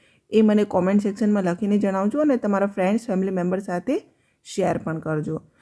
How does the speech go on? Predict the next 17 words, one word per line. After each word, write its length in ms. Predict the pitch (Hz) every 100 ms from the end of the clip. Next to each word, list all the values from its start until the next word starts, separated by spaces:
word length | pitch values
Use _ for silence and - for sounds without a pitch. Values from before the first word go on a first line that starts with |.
| _
તો 100 | -
બાકીના 440 | 220 208 214 277 277
પરાઠા 380 | 254 254 254 269
પણ 220 | 254 254
મેં 160 | 254
સેમ 340 | 254 247 247 247 -
એ 220 | 226 247
જ 100 | 233
રીતે 460 | 233 220 233 233
શેકી 380 | 247 214 190 220
લીધા 300 | 220 214 208
છે. 220 | 214 226
જોઈ 200 | 214 202
શકાય 320 | 202 202 202 202
છે 140 | 220
કે 120 | 226
પરાઠા 460 | 220 190 196 196